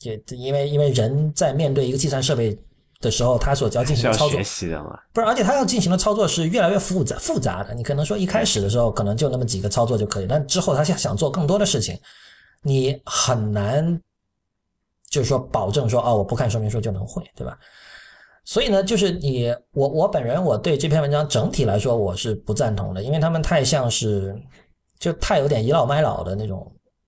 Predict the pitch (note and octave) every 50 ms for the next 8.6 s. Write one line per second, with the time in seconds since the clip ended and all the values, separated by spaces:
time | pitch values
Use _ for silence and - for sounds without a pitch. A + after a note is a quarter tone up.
0 | _ _ _ _ _ _ - - E3+ F3+ F3+ - - F3 A2+ F#2+ E2 G2+ A2+ -
1 | - - _ - - F#2+ - G2+ G#2+ G#2 F#2+ - F#2+ - - - - _ - G#2
2 | G#2 G2+ F#2 - A2+ G#2 G2 F#2+ F#2+ G2 - - - _ _ - G#2+ G2 F#2 G2+
3 | G#2 A2 A2+ A2+ - - - - - - B2 A2+ A2 G2 G2 G#2 A#2+ A2 A2+ A2+
4 | - - - - C3 A2 G2+ F#2+ F2+ F2+ F2 - - - G#2+ - _ _ - -
5 | G3+ G3 E3 - - F#3 D#3+ - - G3+ G3 D#3 F#3 D#3+ - - A3 F#3 - G#3
6 | G3+ G#3+ G#3+ - - A3+ F#3+ E3 D#3+ D#3+ F#3 F#3 F#3 D#3+ B2 A#2+ B2 C#3 C3 A2
7 | - C#3+ C#3 C#3+ C#3 - - E3 C#3 C#3 D3 D3 E3 C3+ - D3 B2 A#2 B2 B2+
8 | C3+ C3 B2+ C3 A#2 G#2 G#2+ A2+ G#2+ G2+ F#2+